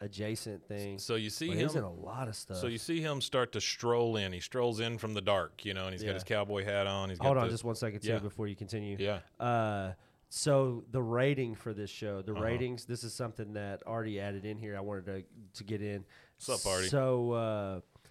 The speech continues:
Speaker 1: on Adult Swim, the initial rating whenever Adult Swim aired this, it was T V fourteen.
Speaker 2: Mm.
Speaker 1: And that was for references to the marijuana and the suicide.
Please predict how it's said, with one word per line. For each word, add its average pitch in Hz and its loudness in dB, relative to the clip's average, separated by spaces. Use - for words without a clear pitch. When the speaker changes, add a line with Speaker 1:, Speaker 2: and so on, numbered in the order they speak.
Speaker 1:
on 123 2
Adult 147 4
Swim, 143 2
the 120 0
initial 131 2
rating 123 2
whenever 113 0
Adult 113 0
Swim 123 -4
aired 117 -2
this, 107 -2
it 107 -4
was 101 -6
T 117 -2
V 107 -2
fourteen. 107 -6
Speaker 2:
Mm. 90 -12
Speaker 1:
And 110 -2
that 123 2
was 139 0
for 127 -2
references 123 0
to 123 -2
the 110 -2
marijuana 120 0
and 113 -2
the 101 -6
suicide. 98 -4